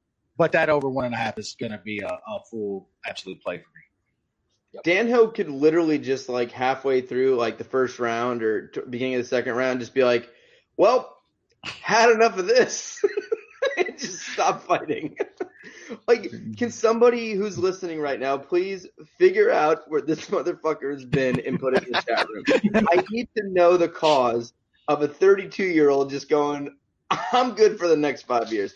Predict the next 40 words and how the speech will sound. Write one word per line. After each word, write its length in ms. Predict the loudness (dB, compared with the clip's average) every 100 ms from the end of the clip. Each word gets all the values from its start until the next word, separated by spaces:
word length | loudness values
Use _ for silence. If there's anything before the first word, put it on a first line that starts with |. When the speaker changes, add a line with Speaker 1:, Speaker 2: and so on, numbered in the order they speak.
| -14 -18 -2
Speaker 3:
'Cause 140 | -2
the 160 | -2 -8 0
only 220 | 2 4 2
thing 120 | 0 0
I 80 |
can 220 | -2 -6 -4
think 160 | -2 2
of 180 | 0 0
is 160 | -4
prison. 480 | 0 2 4 0 -6 _ _ _ _ -6
W-, 260 | -4 2
what's 160 | 2 2
another 300 | 0 0 0
explanation? 720 | -2 -2 0 0 -2 -8 -8 -4
Like, 200 | -2 -2 _
though, 180 | -2 2
if 120 | 4 2
he 80 |
had 120 | 2 2
a 40 |
bunch 200 | 2 0
of 80 | 0
injuries, 240 | 2 0
not 80 | 2
like 160 | 0 -2
we 100 | -2
hear 220 | 4 4
about 280 | 2 -2 -2
it. 140 | -2
Like, 260 | -2 -2 -6 _ _ _ _
who, 120 | -4
who 120 | 0 2
was 160 | 2
Googling 380 | 6 6 6 4
a 40 |
year 220 | 6 8 8
ago, 260 | 6 4
"Where's 540 | 2 4 4 2 -4 -6
Dano?" 840 | 4 6 6 4 4 4 0 -2 -6 2 4 4 2
<laughs> 800 | -2 -6 -10 -12 -12 -12 -8 -6